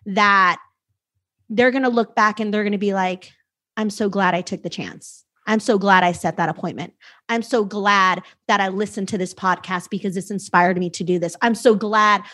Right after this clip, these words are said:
that I connected with this friend," or, "I'm so glad I came across this on social media."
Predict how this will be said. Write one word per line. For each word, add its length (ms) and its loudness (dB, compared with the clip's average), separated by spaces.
that 120 2
I 80 0
connected 640 -2
with 220 0
this 200 2
friend," 400 2
or, 80 0
"I'm 120 4
so 180 0
glad 320 2
I 80 2
came 220 -4
across 340 0
this 180 -6
on 100 -4
social 360 -4
media." 500 2